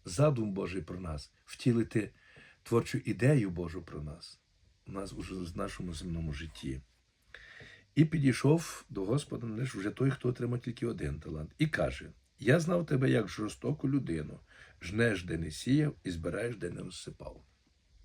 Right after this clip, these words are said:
І, побоявшись, пішов і заховав талант твій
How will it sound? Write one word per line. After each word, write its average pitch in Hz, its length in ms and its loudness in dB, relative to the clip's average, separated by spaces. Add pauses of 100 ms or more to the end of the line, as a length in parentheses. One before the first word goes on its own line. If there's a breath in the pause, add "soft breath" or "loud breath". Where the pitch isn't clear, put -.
(920 loud breath)
І, 127 100 12
побоявшись, 127 640 6
пішов 139 460 2
і 113 80 0
заховав 110 600 0
талант 123 440 -2
твій 156 340 0